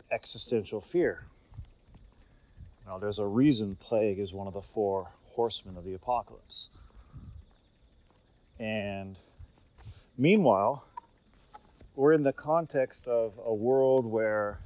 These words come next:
trust in our institutions has been breaking down for good reason, because our institutions have not been, A, serving us, and B,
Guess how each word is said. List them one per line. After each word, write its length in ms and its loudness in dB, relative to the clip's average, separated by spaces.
trust 440 2
in 120 -2
our 160 0
institutions 920 -4
has 200 -2
been 400 -6
breaking 400 -6
down 320 0
for 80 -4
good 200 -4
reason, 340 2
because 240 -8
our 160 -4
institutions 640 -6
have 100 -8
not 300 -4
been, 320 -8
A, 420 6
serving 480 2
us, 380 -2
and 200 -6
B, 440 2